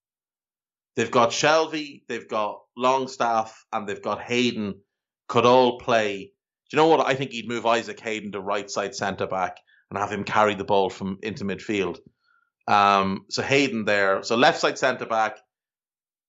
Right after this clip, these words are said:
a left footed centre midfielder. He could try and use Almiron in the John Fleck role.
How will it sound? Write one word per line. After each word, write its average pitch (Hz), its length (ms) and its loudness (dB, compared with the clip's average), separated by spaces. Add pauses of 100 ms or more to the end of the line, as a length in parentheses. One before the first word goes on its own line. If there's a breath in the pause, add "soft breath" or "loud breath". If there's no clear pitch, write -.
(400)
a 117 80 -4
left 143 420 2
footed 135 400 0 (840)
centre 131 340 -4
midfielder. 113 460 -6
He 131 160 -10
could 214 400 0
try 151 360 2
and 117 200 -4
use 120 260 -4
Almiron 120 540 2
in 104 80 -4
the 101 80 -6
John 110 300 0
Fleck 120 340 0
role. 143 400 0